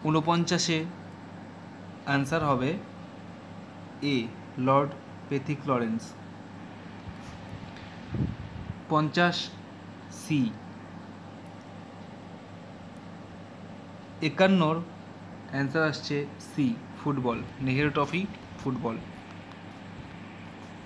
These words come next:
বাহান্ন অ্যান্সার হচ্ছে ডি। তিপ্পান্ন অ্যান্সার হবে সি, শীতকাল।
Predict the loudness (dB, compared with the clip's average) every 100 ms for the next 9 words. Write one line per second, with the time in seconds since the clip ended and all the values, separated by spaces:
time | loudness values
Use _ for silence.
0 | -12 -12 -12 -12 -12 -12 -12 -12 -14 -14
1 | -12 -12 -12 -14 -14 -14 -14 -14 -12 -14
2 | -14 -14 -12 -12 -14 -14 -10 8 10 12
3 | 10 10 10 8 2 2 2 4 4 2
4 | 0 0 0 -2 -10 -12 -10 -4 4 6
5 | 6 2 -8 -14 -12 -12 -12 -12 -8 -4
6 | -4 -6 -12 -12 -12 -12 -12 -12 -12 -12
7 | -12 -12 -12 -12 -12 -12 -12 -12 -12 -12
8 | -12 -12 -12 -12 -12 -12 0 2 4 8
9 | 10 10 8 4 2 2 4 4 4 4
10 | 2 0 -8 -10 0 6 6 4 -4 -2
11 | -2 -2 2 2